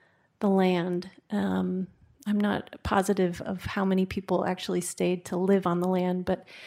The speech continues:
those who were working here were no longer working here. They were remote. And so what, uh, what I was hearing were these reports of all the animals kinda coming in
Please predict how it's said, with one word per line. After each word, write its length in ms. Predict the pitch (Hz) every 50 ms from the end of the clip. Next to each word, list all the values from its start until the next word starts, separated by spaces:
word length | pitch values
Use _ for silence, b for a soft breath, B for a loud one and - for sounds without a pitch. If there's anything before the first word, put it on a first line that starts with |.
| B B B B
those 180 | - 202 202 196
who 120 | - 202
were 120 | 190 180 180
working 500 | 180 180 180 180 - - 185 185 185 185
here 320 | 165 165 196 190 185 175
were 120 | 180 180 180
no 160 | 180 180 180
longer 560 | 180 180 180 185 180 190 185 180 185 190 196
working 340 | - 202 185 - - 196 185
here. 260 | 185 185 - - -
They 140 | - - -
were 300 | - - - - - - -
remote. 440 | 185 190 185 190 190 185 185 - - _ - - - - - - - - _ _ _ _ _ _ _ - _ _ _ _ _ _ _ _ - B B B B B B -
And 120 | 202 190
so 460 | 190 - 208 196 190 185 190 185 190 190 B B B B B B B B B B
what, 360 | - 214 202 185 - - - - -
uh, 600 | - 226 214 196 196 190 185 185 196 190 175 - - - _ _ _ _ _ _
what 180 | - 214 214 202
I 140 | 190 196 208
was 180 | 220 220 214
hearing 460 | - - 208 196 196 196 185 190 185
were 160 | 180 180 185 180
these 320 | 180 202 202 180 - -
reports 520 | 185 180 - - - 190 196 190 - -
of 300 | - - - 190 - - - -
all 220 | 208 202 196 190
the 180 | 180 185 - 180
animals 500 | 180 185 202 196 190 170 170 175 175 -
kinda 280 | - - 208 202 190
coming 420 | 190 - - 208 196 185 185 190 180
in 400 | 180 185 180 175 180 175 170